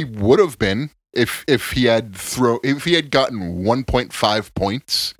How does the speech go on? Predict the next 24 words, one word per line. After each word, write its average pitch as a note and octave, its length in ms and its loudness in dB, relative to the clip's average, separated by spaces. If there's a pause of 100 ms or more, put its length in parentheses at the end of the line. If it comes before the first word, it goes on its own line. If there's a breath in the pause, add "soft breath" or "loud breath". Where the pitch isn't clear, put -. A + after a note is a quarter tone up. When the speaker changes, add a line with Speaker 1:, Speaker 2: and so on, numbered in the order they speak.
(100)
Speaker 1:
<laughs> - 160 -10
Speaker 2:
in G2 120 -2
that G#2 160 0
fucking A2 420 -2
game, G#2 420 -2 (460)
w-, - 160 -8
I, G2 100 2
where G2+ 340 0
I F#2+ 40 2
would F#2+ 180 0
have F2 120 -6
won F2+ 260 0
and F2 100 -6
then E2+ 120 -6
been E2 300 -6 (200)
th-, E2+ 160 -18
the G2 100 -6
fucking F2+ 300 -6
champion F2 380 -4
of E2+ 60 -4
that D#2 140 -4 (100)
fu-, F2 160 -4 (140)
fantasy F#2 300 -6
league, A#2 280 -2